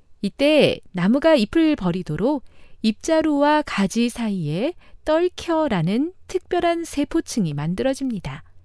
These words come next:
떨켜는 나무에서 광합성으로 생긴 영양분을 나뭇잎으로 이동하지 못하게 막습니다.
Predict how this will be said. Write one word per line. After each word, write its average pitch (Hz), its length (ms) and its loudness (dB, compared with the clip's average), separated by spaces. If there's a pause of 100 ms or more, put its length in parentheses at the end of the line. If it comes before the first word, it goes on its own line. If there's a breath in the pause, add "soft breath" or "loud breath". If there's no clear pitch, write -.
(840)
떨켜는 285 800 0 (260 soft breath)
나무에서 294 680 2
광합성으로 285 760 0
생긴 269 400 -2
영양분을 208 800 -2 (280 loud breath)
나뭇잎으로 214 680 0
이동하지 208 680 -2
못하게 160 640 -2
막습니다. 151 760 -6